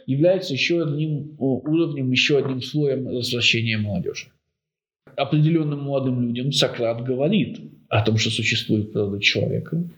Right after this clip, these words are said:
что эта природа им подходит, и что они своей природой подходят под то, чтобы стать философом.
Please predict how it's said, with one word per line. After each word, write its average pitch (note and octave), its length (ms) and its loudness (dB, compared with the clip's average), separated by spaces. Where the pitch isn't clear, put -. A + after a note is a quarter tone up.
что - 240 2
эта C3 140 4
природа C3 480 -2
им A2+ 140 -6
подходит, - 640 -4
и E3+ 80 6
что D#3 220 4
они D3 180 2
своей A#2+ 300 0
природой D#3 400 0
подходят D#3+ 520 -2
под - 460 -6
то, D3+ 180 4
чтобы A#2+ 280 0
стать - 240 -4
философом. - 440 -10